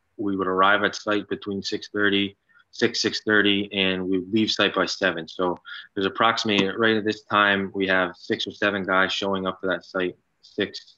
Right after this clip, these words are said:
six in the morning. Um, they'll fire the truck up, trucks up. Um, the noise in the morning would be the backup alarms if we're moving vehicles around, which is required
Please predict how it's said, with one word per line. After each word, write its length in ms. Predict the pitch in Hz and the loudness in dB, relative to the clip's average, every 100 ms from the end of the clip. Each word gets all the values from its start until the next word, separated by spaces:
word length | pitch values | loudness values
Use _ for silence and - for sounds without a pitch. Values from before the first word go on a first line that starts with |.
| _ | _
six 240 | - 95 95 | -10 -10 -6
in 60 | |
the 80 | 92 | -4
morning. 420 | 98 104 101 101 _ - - _ - | 2 2 2 -2 _ -20 -20 _ -4
Um, 180 | 95 90 | -2 -2
they'll 100 | 87 | 0
fire 260 | 107 104 | 4 4
the 80 | 92 | 4
truck 320 | - 113 107 | 2 2 4
up, 280 | 107 104 - _ _ - | 4 2 -2 _ _ -4
trucks 260 | 110 - 107 | -4 -2 0
up. 320 | 101 101 _ _ _ - - | 0 -2 _ _ _ -20 -6
Um, 380 | 98 90 87 82 _ - - - _ | -2 -2 -4 -8 _ -20 -20 -20 _
the 140 | 104 98 | -2 0
noise 480 | 113 139 139 127 131 | 4 6 8 6 4
in 120 | 127 | 4
the 80 | 120 | 6
morning 360 | 123 131 127 | 6 6 6
would 120 | 107 | 4
be 120 | 107 110 | 4 4
the 100 | 98 | 4
backup 400 | 110 113 117 113 | 2 2 0 0
alarms 500 | 104 110 117 117 107 | 2 4 6 4 -2
if 120 | 98 | -4
we're 100 | 104 | -4
moving 360 | 104 107 107 101 | -2 -2 -2 -2
vehicles 420 | 107 107 107 101 | -2 0 -2 -2
around, 320 | 101 104 104 | 2 4 4
which 200 | 95 - | 0 -6
is 100 | 90 | -14
required 540 | 98 - 98 95 92 | -12 -2 2 2 2